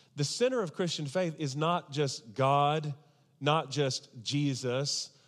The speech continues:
but very specifically, Christ crucified.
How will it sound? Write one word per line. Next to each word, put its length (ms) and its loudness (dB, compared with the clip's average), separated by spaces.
but 160 0
very 280 2
specifically, 840 -2
Christ 720 2
crucified. 960 -6